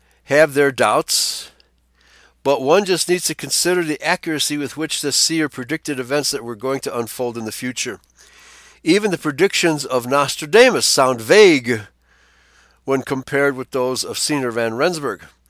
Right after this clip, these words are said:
And that is true. The, the predictions of Nostradamus are very vague. Alarmingly, this Afrikaner prophet's predictions seem to include certain shocking things that the citizens of the world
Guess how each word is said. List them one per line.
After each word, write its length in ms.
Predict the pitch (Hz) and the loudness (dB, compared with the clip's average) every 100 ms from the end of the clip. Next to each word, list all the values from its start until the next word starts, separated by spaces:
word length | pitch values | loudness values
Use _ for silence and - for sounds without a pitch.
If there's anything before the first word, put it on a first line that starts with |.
| _ _ - _ _ _ _ | _ _ -20 _ _ _ _
And 140 | 110 110 | -6 0
that 160 | 120 | 0
is 180 | 127 - | 0 -2
true. 460 | - 160 139 92 82 - _ _ - | -4 -2 0 -2 -12 -20 _ _ -6
The, 220 | 113 113 104 | -4 -4 -4
the 180 | 110 104 | -10 -8
predictions 480 | 117 143 - 123 | -2 -2 -2 -6
of 80 | 117 | -2
Nostradamus 640 | 123 127 - 107 120 113 | 0 -2 -2 -2 -2 -2
are 60 | 107 | -6
very 360 | 95 123 131 110 | -2 0 0 0
vague. 400 | 104 104 87 - _ _ - - - - - - - | -4 -6 -8 -16 _ _ -20 -20 -20 -20 -20 -20 -6
Alarmingly, 880 | 135 131 185 262 190 107 92 - - - | -2 6 8 8 6 0 -8 -14 -20 -20
this 320 | 120 127 185 - | -8 0 2 2
Afrikaner 680 | 151 151 147 - 160 156 139 | 0 -2 -6 -4 -2 -2 -4
prophet's 460 | - 151 151 127 - | 0 0 0 -6 -10
predictions 560 | 120 110 175 - 110 | -8 -6 -6 -4 -4
seem 260 | - 165 202 | 0 0 -2
to 140 | 165 | -4
include 400 | 147 127 151 139 | -6 -6 -6 -4
certain 360 | - 180 220 190 | -2 -2 -2 -4
shocking 420 | - 165 185 143 | -2 -2 -2 -6
things 320 | - 180 165 | -6 -2 -2
that 140 | - 113 | -4 -8
the 80 | - | -4
citizens 500 | - 202 165 151 127 | 0 0 0 -4 -6
of 60 | |
the 80 | 117 | -6
world 480 | 123 220 190 123 | 0 4 4 2